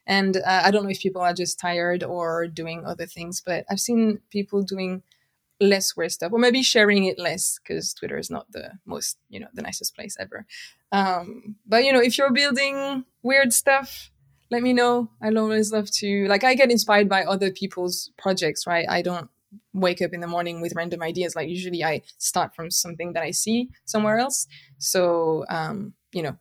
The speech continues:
if you wanna help me build project, you should build projects too. So then I get inspired. <laughs> But yeah, not in terms of, like, spe-, I don't have a specific tool or, or language or, or technology.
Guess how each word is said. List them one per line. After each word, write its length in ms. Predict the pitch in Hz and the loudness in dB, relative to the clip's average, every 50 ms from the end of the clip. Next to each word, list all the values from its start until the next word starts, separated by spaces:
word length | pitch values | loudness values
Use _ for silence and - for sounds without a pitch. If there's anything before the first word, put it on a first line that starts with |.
| _ _ | _ _
if 160 | - 220 - - | -16 -8 -2 2
you 80 | 202 | 2
wanna 160 | 233 262 277 | 2 4 2
help 180 | 240 233 233 196 | 4 4 4 4
me 220 | 190 208 262 285 | 4 2 2 2
build 200 | 240 196 185 175 | 0 0 0 -2
project, 400 | - - 190 190 190 202 202 214 - | -4 -6 -4 0 2 2 0 2 0
you 100 | 214 254 | -2 -2
should 220 | 240 - 240 202 190 | 0 -2 -2 -2 0
build 220 | 202 208 202 202 | -2 -2 -2 -4
projects 420 | - - 220 220 233 233 220 - | -6 -4 -2 0 0 -2 -2 -4
too. 300 | - 294 320 330 285 214 208 | -4 -2 0 0 0 0 -2
So 280 | 202 - 220 208 208 | 0 2 2 2 2
then 200 | 208 220 240 240 | 2 2 0 0
I 80 | 240 240 | 2 2
get 100 | 240 226 | 4 4
inspired. 600 | 233 247 240 - - - 254 254 226 190 185 185 220 214 - - | 4 2 0 0 0 0 4 4 4 4 4 2 0 -2 0 2
<laughs> 100 | - 247 247 - - 240 240 - - 233 233 - - 440 466 427 392 339 294 - _ - | 2 2 2 2 -2 -2 -2 0 0 0 0 0 -2 -4 -4 -4 -6 -8 -12 -16 _ 2
But 220 | 208 220 220 214 | 4 6 8 8
yeah, 140 | 214 190 175 | 8 6 6
not 200 | 185 226 254 254 | 6 6 6 6
in 120 | 254 247 233 | 6 4 4
terms 260 | 254 247 240 226 214 | 4 6 4 4 4
of, 80 | 233 214 | 4 4
like, 180 | 214 202 202 | 6 4 4
spe-, 160 | 196 - - - - | 2 0 -2 2 2
I 60 | 202 | 4
don't 160 | 214 233 233 | 4 6 6
have 140 | 226 220 208 | 6 6 4
a 80 | 208 202 | 4 2
specific 800 | - - 214 202 - 214 202 - - 196 - - - - - _ _ _ | 2 4 2 2 4 2 0 0 0 -4 -4 -4 -18 -20 -20 _ _ _
tool 500 | - - 233 226 220 220 214 214 214 208 | -4 0 2 4 6 6 6 6 4 4
or, 320 | 202 - 180 185 185 185 175 | 4 4 4 4 4 4 2
or 160 | 180 180 185 | 0 2 2
language 600 | 185 190 190 190 180 185 185 185 185 180 170 - - | 2 2 2 2 2 2 2 2 2 0 -2 -6 -4
or, 420 | - 175 175 170 170 170 170 175 - - - - _ _ _ _ _ _ - | -2 -2 0 0 0 0 -2 -2 -6 -10 -20 -20 _ _ _ _ _ _ -2
or 280 | 175 185 180 170 - - _ _ - | 0 0 0 -2 -4 -10 _ _ -4
technology. 880 | - 185 - 185 185 180 175 180 160 - 180 175 175 170 165 170 - | -4 -4 -2 -2 -2 0 -2 -2 -2 -2 -2 -2 -4 -4 -6 -6 -8